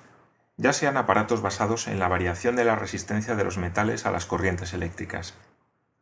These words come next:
Los resultados así obtenidos no pueden ser controlados con un rigor suficiente,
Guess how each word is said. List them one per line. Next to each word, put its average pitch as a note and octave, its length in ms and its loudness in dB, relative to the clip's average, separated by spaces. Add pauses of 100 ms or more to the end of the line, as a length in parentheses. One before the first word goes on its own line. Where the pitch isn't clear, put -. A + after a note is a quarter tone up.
(340)
Los G2+ 140 4
resultados A#2 500 2
así B2 180 0
obtenidos A#2+ 480 0
no A2 200 2
pueden G2+ 220 0
ser A2 200 -4
controlados G#2+ 560 2
con G2 140 -2
un G#2 140 2
rigor F#2 240 0
suficiente, F2 600 -4